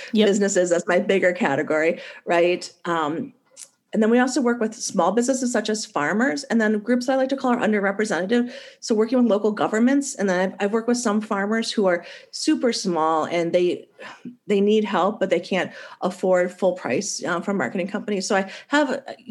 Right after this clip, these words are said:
Speaker 2: it's about a percentage of our work every year is with under, what I call underrepresented groups. So
Speaker 1: Mm.
Speaker 2: whether it be government or farmers, and then for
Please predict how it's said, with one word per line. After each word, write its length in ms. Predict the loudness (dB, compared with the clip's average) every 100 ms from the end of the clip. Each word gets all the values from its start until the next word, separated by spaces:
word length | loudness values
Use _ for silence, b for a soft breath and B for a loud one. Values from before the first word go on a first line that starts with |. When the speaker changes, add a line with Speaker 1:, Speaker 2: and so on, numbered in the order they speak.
| -10
Speaker 2:
it's 140 | -10 -4
about 180 | -2
a 40 | 0
percentage 400 | 0 0 2 2
of 100 | 2
our 100 | 2
work 220 | 0 0
every 220 | -2 -2
year 160 | 0 -2
is 80 | -2
with 100 | -4
under, 280 | -4 -2 0
what 120 | -2
I 40 |
call 240 | -2 -2 -2
underrepresented 800 | -2 -2 -2 -4 -4 -4 -6 -8
groups. 280 | 0 4 6
So 60 |
Speaker 1:
Mm. 40 | 6
Speaker 2:
whether 200 | 4 0
it 80 |
be 60 | -2
government 540 | -4 -2 0 0 -4 B B B
or 120 | -4 -2
farmers, 580 | 0 0 0 -2 -2 b b b -2
and 120 | 0
then 180 | 2 0
for 460 | -2 -2 -2 -4